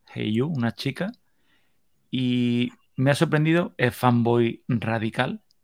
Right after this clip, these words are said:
radical, pero sí que enumera algunos aspectos interesantes porque,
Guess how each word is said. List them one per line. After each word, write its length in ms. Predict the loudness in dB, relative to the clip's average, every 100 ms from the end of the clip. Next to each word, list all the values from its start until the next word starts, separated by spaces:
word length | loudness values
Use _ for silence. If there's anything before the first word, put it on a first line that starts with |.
| _ -14
radical, 640 | -10 -8 -8 -6 -6 -8 -14 -20 -20 _ _
pero 220 | -2 0
sí 240 | 0 -2 -2
que 720 | -4 -2 -2 -4 -4 -6 -4
enumera 580 | 0 2 2 0 0 -2
algunos 360 | -2 0 0 -2
aspectos 520 | -2 -4 -2 -2 0
interesantes 920 | -2 -4 -6 -4 -4 -6 -8 -10 -16 -20 -20 _ _
porque, 540 | -4 -4 -2 -4 -4